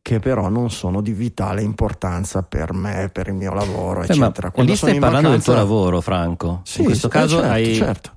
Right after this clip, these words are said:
Speaker 2: stai usando la tua mail per lavoro. Io
Speaker 1: Certo.
Speaker 2: le mail che sto usando in questo modo non sono quelle professionali, che
Speaker 1: Sì, sì,
Speaker 2: sono
Speaker 1: le tieni
Speaker 2: invece su
Speaker 1: separate. Le tieni
Speaker 2: account
Speaker 1: separate.
Speaker 2: Office trecentosessancinque, quindi
Speaker 1: Ok,
Speaker 2: cose
Speaker 1: ok, ok, ok.
Speaker 2: ben costose, come si suol dire, ma sono su, sono quelle
Speaker 1: Certo.
Speaker 2: personali, per cui
Speaker 1: Certo,
Speaker 2: arrivano
Speaker 1: certo.
Speaker 2: le mail degli amici, mi arrivano le mail, eh,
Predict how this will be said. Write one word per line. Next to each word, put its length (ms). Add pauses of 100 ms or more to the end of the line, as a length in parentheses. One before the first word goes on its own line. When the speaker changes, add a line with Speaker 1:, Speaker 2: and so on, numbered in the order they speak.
(120)
Speaker 2:
stai 180
usando 240
la 80
tua 140
mail 420
per 160
lavoro. 420
Io 120
Speaker 1:
Certo. 160
Speaker 2:
le 40
mail 460
che 120
sto 200
usando 280
in 60
questo 240
modo 200
non 120
sono 220
quelle 180
professionali, 760
che 80
Speaker 1:
Sì, 60
sì, 140
Speaker 2:
sono 80
Speaker 1:
le 80
tieni 160
Speaker 2:
invece 180
su 80
Speaker 1:
separate. 400 (120)
Le 140
tieni 200
Speaker 2:
account 280
Speaker 1:
separate. 180
Speaker 2:
Office 400
trecentosessancinque, 880
quindi 200
Speaker 1:
Ok, 80
Speaker 2:
cose 180
Speaker 1:
ok, 120
ok, 300
ok. 140
Speaker 2:
ben 180
costose, 560
come 160
si 60
suol 160
dire, 240
ma 160
sono 380
su, 440
sono 160
quelle 180
Speaker 1:
Certo. 140
Speaker 2:
personali, 500
per 180
cui 220
Speaker 1:
Certo, 300
Speaker 2:
arrivano 200
Speaker 1:
certo. 120
Speaker 2:
le 60
mail 160
degli 140
amici, 440
mi 60
arrivano 300
le 60
mail, 420
eh, 240